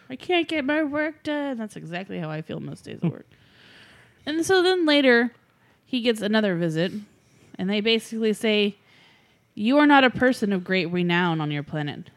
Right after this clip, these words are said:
Therefore, we have nothing to fear at your presence. We have the purpose,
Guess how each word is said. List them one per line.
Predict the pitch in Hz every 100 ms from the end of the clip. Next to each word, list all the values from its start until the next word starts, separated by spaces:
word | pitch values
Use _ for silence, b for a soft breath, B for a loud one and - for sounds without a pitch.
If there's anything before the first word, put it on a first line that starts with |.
| _
Therefore, | 226 262 262 269 220
we | 175 208
have | 208 196
nothing | 240 285 269
to | 269
fear | 240 269 190 180
at | 170
your | 170 190
presence. | 214 196 170 - - _ b b b b -
We | 220
have | 226 220
the | 208
purpose, | - 269 277 302 - -